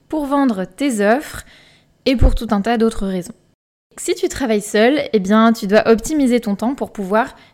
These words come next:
gérer toutes tes casquettes d'entrepreneur. Alors voici cinq astuces pour te permettre d'optimiser ta création de contenu et de pas perdre trop de temps dans cette tâche qui, on le sait,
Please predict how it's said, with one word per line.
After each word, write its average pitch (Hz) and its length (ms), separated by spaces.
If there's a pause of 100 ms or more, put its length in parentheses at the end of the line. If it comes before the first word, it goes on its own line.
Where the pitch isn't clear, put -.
gérer 226 640
toutes 466 360
tes 254 140
casquettes 220 580 (280)
d'entrepreneur. 226 680 (1120)
Alors 226 240
voici 196 300
cinq - 320
astuces 247 600 (200)
pour 208 140
te 226 120
permettre 202 500
d'optimiser 202 680
ta 269 180
création 247 340
de 233 60
contenu 208 360 (360)
et 240 80
de 214 80
pas 320 200
perdre 302 380
trop 277 240
de 220 80
temps 233 300 (260)
dans 226 220
cette 226 240
tâche 269 420 (100)
qui, - 280
on 294 100
le 247 140
sait, 226 360